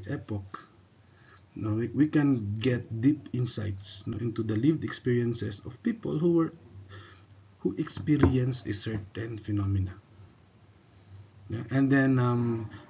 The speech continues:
phenomenological research only is not something that just come out today, but it, uh, has a historical root, no, having it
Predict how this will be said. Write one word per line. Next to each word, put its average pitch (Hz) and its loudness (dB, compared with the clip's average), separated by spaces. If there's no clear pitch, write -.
phenomenological 131 2
research 143 0
only 147 4
is 123 -2
not 123 -2
something 156 2
that 120 -2
just 143 -4
come 139 -2
out 127 -6
today, 151 2
but 123 -6
it, 131 2
uh, 113 0
has 123 0
a 110 -2
historical 113 -2
root, 107 -2
no, 113 -6
having 131 2
it 117 0